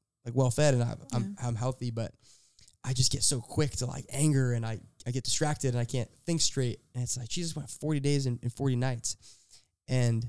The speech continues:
Speaker 1: some
Speaker 2: And then was
Speaker 1: people
Speaker 2: tempted by the devil. <laughs>
Speaker 1: And then was tempted. And so I realized that I was not, I was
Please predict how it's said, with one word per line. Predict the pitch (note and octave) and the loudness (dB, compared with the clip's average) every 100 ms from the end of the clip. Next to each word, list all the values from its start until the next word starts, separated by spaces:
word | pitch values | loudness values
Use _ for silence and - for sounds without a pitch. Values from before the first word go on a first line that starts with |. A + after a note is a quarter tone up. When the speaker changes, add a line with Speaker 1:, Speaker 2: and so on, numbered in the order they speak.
| - _ _ _ _ | -8 _ _ _ _
Speaker 1:
some | - | 4
Speaker 2:
And | C3+ | 6
then | E3 | 6
was | - - | 6 4
Speaker 1:
people | - D3+ | 2 0
Speaker 2:
tempted | - - - | -2 -6 -8
by | - G#3+ | -8 -8
the | - | -10
devil. | - - - | -10 -4 2
<laughs> | - - - A4+ | 4 4 4 4
Speaker 1:
And | D#3 D3+ D3+ | 6 4 4
then | E3 | 4
was | E3 C#3+ - | 6 6 4
tempted. | B2+ - A#2 - _ _ _ _ _ _ _ | 2 0 -4 -6 _ _ _ _ _ _ _
And | C3 | 2
so | C3+ | 4
I | C3 B2 - | 4 0 0
realized | C3+ C#3 B2+ A2+ A#2 | 2 4 4 2 0
that | A2+ | 0
I | B2 | 2
was | A2+ A#2+ A#2 | 4 4 2
not, | A2+ A#2+ - | 0 -2 -2
I | C3 | -2
was | A#2 A2 | 0 -4